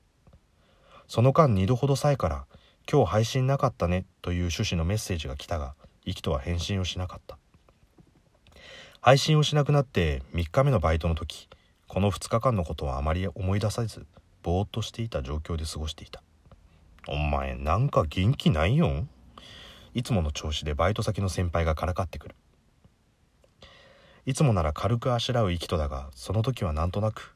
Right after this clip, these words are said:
この三日間のことを、ラジオのことを隠し、話をしてみた。<laughs>「ウッケるよん。」いきなり笑い出す先輩。ちょっとイラッとしたイキトだったが、「お前も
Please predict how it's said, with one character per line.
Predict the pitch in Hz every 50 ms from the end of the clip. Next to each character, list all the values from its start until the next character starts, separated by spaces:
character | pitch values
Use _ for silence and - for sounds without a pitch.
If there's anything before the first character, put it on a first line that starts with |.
| _ _
こ | - - 85
の | 82 85
三 | 87 87 80
日 | - - 104 95
間 | - 117 95
の | 80 71
こ | - -
と | 76 - 78
を、 | 67 64 - - - - - - - - - _
ラ | - 90 120
ジ | 120 - 139
オ | 120 95
の | 76 69
こ | 69 - 69
と | - 82
を | 73 69 -
隠 | - - - -
し、 | - - - - - - _ _ _ -
話 | - 80 80 80 82 - -
を | 92
し | 76 -
て | - -
み | 69 73
た。 | 73 - - _ _ - - _ _ _ _ _ - - - - - - - -
<laughs> | - - 254 - - - 226 185 - - 202 170 - - - 156 - - - 151 139 - _ - 139 - - - - - 170 170 185 220 - - -
「ウ | -
ッ | 110 110 110 117 117 - _ _
ケ | - 135 127 123
る | 131 143
よ | 139 123 113 113
ん。」 | 113 117 120 120 117 117 113 117 117 117 120 123 120 120 123 123 - - - - - - - - - - - _ -
い | 90 87
き | - - 139
な | 135 123
り | 123 117
笑 | 117 110 107 113 113
い |
出 | 110 -
す | - -
先 | - - 78 71
輩。 | - - - - - _ _ _ - - _ - - - - - - - - _ _ _ _ _ _ _ -
ち | - -
ょ | 175
っ | - -
と | -
イ | 82 80
ラ | 82 101 113
ッ |
と | - - 80
し | - -
た | 69
イ | 73 76
キ | - -
ト | 73
だ | 67 65
っ | 67 -
た | - 65
が、 | 64 - - _ - - - - - - - 143 - -
「お | 170 143
前 | 104 95 98 92 90 87 85 80 80 80 80
も | 76 73 71 71